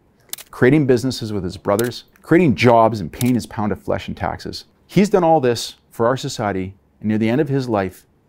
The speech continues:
he can't even be provided with some basic dignity. I recognize that our provincial healthcare system is complex and candidly very inefficient.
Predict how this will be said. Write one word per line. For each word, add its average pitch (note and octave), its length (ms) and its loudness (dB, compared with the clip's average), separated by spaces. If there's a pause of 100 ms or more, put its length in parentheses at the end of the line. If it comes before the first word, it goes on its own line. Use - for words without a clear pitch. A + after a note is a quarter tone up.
(140)
he - 100 -16
can't B2 280 -2
even B2 180 -2
be A2 100 -2
provided G2+ 460 -4
with G2 120 -10
some D#2 240 -10
basic G2 380 -6
dignity. F2 460 -10 (280)
I E3 120 4
recognize C3 540 2
that A2+ 80 0
our G#2 120 2
provincial G2 420 -8
healthcare F#2+ 480 -6
system F#2 300 -10
is D#2+ 80 -10
complex - 760 -6 (260)
and G2 120 -6
candidly G2 360 -4
very F2 240 -4
inefficient. E2 520 -8